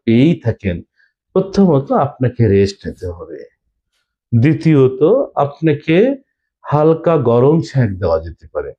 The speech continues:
অথবা প্রয়োজনীয় ক্ষেত্রে একটু আইস থেরাপি দেওয়া যেতে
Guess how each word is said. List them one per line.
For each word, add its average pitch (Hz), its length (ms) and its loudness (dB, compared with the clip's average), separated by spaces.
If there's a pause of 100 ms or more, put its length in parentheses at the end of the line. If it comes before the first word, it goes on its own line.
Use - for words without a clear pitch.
অথবা 247 380 2
প্রয়োজনীয় 202 560 2
ক্ষেত্রে 202 600 0 (480)
একটু 131 300 0 (100)
আইস 147 580 0 (460)
থেরাপি 135 460 2
দেওয়া 85 240 -4
যেতে 82 280 -20